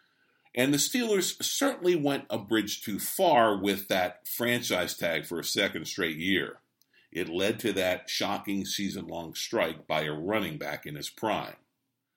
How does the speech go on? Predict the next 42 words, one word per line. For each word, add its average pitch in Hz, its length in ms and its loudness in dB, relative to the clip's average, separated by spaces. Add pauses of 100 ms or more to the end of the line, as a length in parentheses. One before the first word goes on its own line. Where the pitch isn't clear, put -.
(500)
But 143 180 2
now 131 360 0
all 120 260 6
this 110 200 0
is 98 200 -2
water 85 480 0
under 80 280 -4
a 67 60 -8
Pittsburgh - 500 -8
bridge. 71 520 -6 (520)
Le'Veon 117 460 2
Bell 90 280 2
had - 180 -6
a - 40 -8
hell 147 320 6
of 123 60 4
a 110 80 2
run 90 220 0
for - 100 -6
the 78 120 -4
Steelers, 78 560 -2 (280)
and 85 140 -6
he 78 140 -6
treated 120 440 2
fans 95 380 -4
to - 100 -10
plenty 107 580 -2
of 78 220 -10
brilliant 85 400 -4
plays, 62 520 -4 (320)
built 101 220 -2
upon 90 420 -6
his - 200 -4
signature 123 560 -2
move 95 400 -2
of - 140 -14 (140)
hesitating 110 600 0
at - 100 -4
the - 60 -8
line 92 280 0
of 87 80 -6
scrimmage 104 520 -2